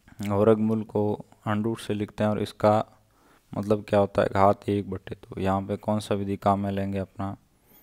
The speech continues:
भाग विधि काम में लेंगे। इस विधि में करना क्या है? बिल्कुल सिंपल है। यह है हमारा सत्रह, तो इसके लिए हम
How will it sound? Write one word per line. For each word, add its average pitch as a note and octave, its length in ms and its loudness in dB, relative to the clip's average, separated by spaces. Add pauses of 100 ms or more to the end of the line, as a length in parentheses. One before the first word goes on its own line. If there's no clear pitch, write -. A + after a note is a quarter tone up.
(3000)
भाग G2 440 4
विधि G2+ 360 -2 (360)
काम F2+ 180 -2
में F2 100 -6
लेंगे। F2 260 -10
इस - 240 -16
विधि G2+ 200 0
में G#2 180 2
करना G#2 340 -2
क्या G#2 160 -4
है? G2+ 60 -2
बिल्कुल G2+ 340 -8
सिंपल G2+ 380 -8
है। G#2 100 -8 (1600)
यह A#2+ 220 6
है A#2+ 120 6
हमारा A#2 360 4
सत्रह, A#2+ 460 2
तो A#2 200 -4
इसके - 220 -4
लिए A#2 120 0
हम A2+ 80 -4